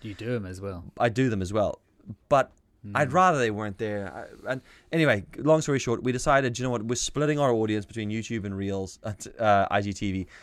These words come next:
Speaker 2: So let's just, <laughs> let's just can the I G T V long form, and we'll give you teasers on I G T V. And we'd
Speaker 1: Yeah.
Speaker 2: like people to come to YouTube and, and watch them or listen to the audio versions of it, 'cause then we're all accumulating in one place and,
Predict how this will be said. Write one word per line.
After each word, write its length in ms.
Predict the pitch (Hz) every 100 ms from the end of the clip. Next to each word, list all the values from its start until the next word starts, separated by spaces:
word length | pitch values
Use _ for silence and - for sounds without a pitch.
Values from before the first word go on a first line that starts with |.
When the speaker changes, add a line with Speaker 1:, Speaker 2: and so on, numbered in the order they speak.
| -
Speaker 2:
So 140 | - 131
let's 200 | 143 -
just, 220 | 160 -
<laughs> 580 | - - - - - 131
let's 160 | 117
just 200 | - 135
can 520 | 143 135 131 131 127 - - 165 - 156 -
the 80 | -
I 160 | 120 135
G 160 | 127 120
T 180 | 127
V 140 | 110 104
long 360 | 98 101 110
form, 360 | 127 143 165 170
and 140 | - 113
we'll 80 |
give 140 | 113 113
you 60 |
teasers 360 | 107 120 120 117
on 120 | 113
I 120 | 101
G 140 | 95 98
T 160 | - 90
V. 220 | 92 107 _ - -
And 160 | 95 98
we'd 140 | 101
Speaker 1:
Yeah. 140 | 110 110
Speaker 2:
like 380 | 113 131 - -
people 220 | 120 107
to 80 | 101
come 160 | 110 104
to 60 |
YouTube 400 | 95 98 - 107
and, 140 | 95 -
and 280 | 95 92 90
watch 280 | 92 - -
them 260 | 95 90 -
or 200 | 120 120
listen 200 | 113 -
to 80 | 107
the 100 | 107
audio 360 | 101 101 98 92
versions 340 | 98 92 92
of 120 | 95
it, 80 | 90 - - _
'cause 120 | -
then 100 | 123
we're 80 | 123
all 120 | 147
accumulating 500 | 147 - 123 120 113
in 80 | 107
one 200 | 110 117
place 340 | 110 101 98 -
and, 200 | 95